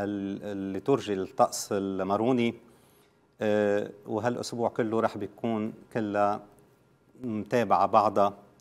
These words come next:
من لوقا اثناعش خمسة وأربعين، أربعة وخمسين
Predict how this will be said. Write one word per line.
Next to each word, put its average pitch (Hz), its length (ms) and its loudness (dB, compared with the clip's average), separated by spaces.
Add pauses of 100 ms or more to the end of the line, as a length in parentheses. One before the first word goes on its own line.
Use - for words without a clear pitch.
(480)
من 107 520 -6
لوقا 113 260 -2
اثناعش 110 460 0
خمسة 110 360 -4
وأربعين، 101 600 -4
أربعة 110 340 2
وخمسين 104 680 -4